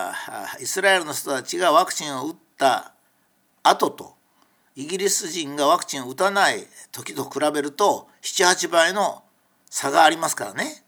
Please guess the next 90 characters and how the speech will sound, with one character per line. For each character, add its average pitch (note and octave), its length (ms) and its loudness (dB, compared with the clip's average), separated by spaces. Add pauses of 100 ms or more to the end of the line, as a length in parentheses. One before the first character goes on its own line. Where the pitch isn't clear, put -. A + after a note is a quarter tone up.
だ A3 120 2
か A#3+ 80 4
ら F3 100 4
ま E3+ 80 4
あ D#3 40 0
こ E3 80 2
れ F3 60 4
は E3 160 4 (260)
ワ - 160 6
ク - 80 -4
チ - 140 -6
ン B2+ 80 -6
を C3 60 -4
打 C#3 40 -4
っ - 20 -14
た B2+ 160 -2
方 A2+ 60 0
が B2 80 -2
い B2 40 -2
い - 20 -6
だ A2 120 0
ろ G#2+ 140 -2
う。 G2 40 -12
こ D3+ 100 -10
の E3 140 -6
デ D#3 200 -2
ー - 20 -4
タ - 140 0
は G#2+ 260 -2
明 D3 80 0
る D3 100 -4
い C#3+ 100 -4
デ C#3 180 -2
ー C3 40 -16
タ G#2+ 140 -10
だ G3 160 6
と G3+ 100 -10
い - 20 -8
う C3 40 -8
こ A#2+ 60 -12
と A2 60 -14
に A2 40 -12
な B2 80 -2
る - 60 -14
わ - 40 -20
け - 100 -18
で - 60 -14
す - 80 -10
ね。 G#3 260 -2 (420)
つ G#3+ 100 -6
ま A3+ 100 2
り、 D#3 120 -4 (720)
そ E3+ 120 -16
の D3 120 -6
ワ F3+ 140 2
ク - 100 -8
チ - 160 -8
ン G3 100 -4
を E3 60 -2
打 E3+ 60 -2
つ - 100 -10
べ G#3+ 140 2
き G3+ 60 -14
か E3 100 -4
ど F#3 180 0
う E3 40 -12
か D3+ 140 0
と C3+ 120 -14
い C#3 40 -6
う - 20 -8
こ C3 80 -6
と B2 100 -10
で、 B2+ 80 -8
も G#3 260 -6
う - 40 -6
一 - 200 -4
つ E3 100 -10
議 F3+ 100 -2
論 F3+ 140 -4
し B2 40 -6
な C3+ 100 -4
き C3 60 -8
ゃ B2+ 60 -4
な A#2 140 -10
ら - 0 -
な G2+ 60 -10
い A#2 40 -12
の D3+ 100 -4
は、 A#2+ 100 0
今、 E3+ 340 -2